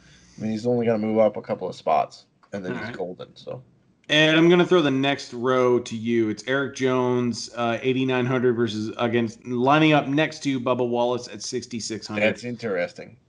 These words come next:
Speaker 2: Uh, it is a very interesting line, and Matt, I'll let you comment on it as well. It's because, you know, Eric Jones is moving into the forty-three next year. Bubba Wallace in the forty-three is moving to the twenty-three next year.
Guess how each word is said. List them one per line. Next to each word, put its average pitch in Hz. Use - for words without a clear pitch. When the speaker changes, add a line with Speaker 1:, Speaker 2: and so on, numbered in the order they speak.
Speaker 2:
Uh, 127
it 147
is 180
a 190
very 175
interesting 147
line, 143
and 123
Matt, 120
I'll 123
let 127
you 123
comment 123
on 117
it 113
as 110
well. 131
It's 123
because, 113
you 120
know, 113
Eric 120
Jones 131
is 117
moving 123
into 113
the 104
forty-three 120
next 139
year. 143
Bubba 110
Wallace 117
in 139
the 139
forty-three 139
is 120
moving 117
to 107
the 104
twenty-three 135
next 131
year. 131